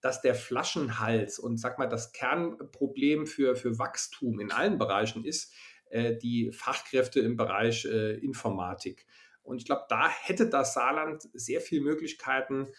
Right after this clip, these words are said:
äh, schneller zu wachsen, weil da sehe ich im Saarland ein großes Wachstumspotenzial. Auch die vielen Firmen, die ich besuche, äh, sagen mir, sie würden gerne auch mehr im Saarland investieren, wenn wir hier mehr,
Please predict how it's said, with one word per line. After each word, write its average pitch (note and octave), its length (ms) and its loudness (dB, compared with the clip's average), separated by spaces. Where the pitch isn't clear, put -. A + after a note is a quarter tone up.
äh, C3 160 -2
schneller B2+ 440 4
zu A#2 180 -4
wachsen, G#2+ 480 -4
weil A#2 460 0
da D3+ 420 0
sehe C#3 260 -2
ich F3+ 120 -4
im C#3+ 120 -4
Saarland D#3+ 500 -2
ein C#3 100 -10
großes - 380 -4
Wachstumspotenzial. F3+ 840 -2
Auch - 160 -6
die C#3+ 300 -2
vielen D#3+ 340 -4
Firmen, F3+ 360 4
die - 100 -8
ich - 140 -8
besuche, E3 640 -2
äh, B2 160 0
sagen A#2+ 380 0
mir, D3+ 100 0
sie A2+ 200 2
würden D3+ 280 2
gerne B2+ 360 2
auch B2+ 200 -2
mehr B2+ 300 2
im C3 120 -4
Saarland C#3 420 2
investieren, C#3+ 760 -4
wenn C#3+ 180 2
wir C#3+ 140 4
hier C3+ 340 0
mehr, A#2+ 560 2